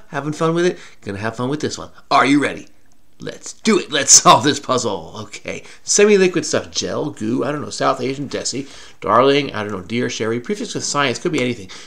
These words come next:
Ugly duckling's mother was a swan. That's why the ugly duckling was actually a swan.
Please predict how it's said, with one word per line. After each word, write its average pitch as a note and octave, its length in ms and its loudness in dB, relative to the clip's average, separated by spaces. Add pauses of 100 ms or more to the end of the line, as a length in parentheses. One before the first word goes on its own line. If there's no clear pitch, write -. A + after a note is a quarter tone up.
(140)
Ugly F#3+ 240 2
duckling's F#3+ 420 2
mother G#3 240 4
was G#3+ 140 2
a A#3 60 2
swan. A#3+ 680 6
That's F3 140 0
why G3 80 2
the F#3+ 120 2
ugly E3+ 220 4
duckling F#3+ 280 2
was D#3 120 2
actually B2+ 300 -2
a A#2 60 -2
swan. A#2 320 -4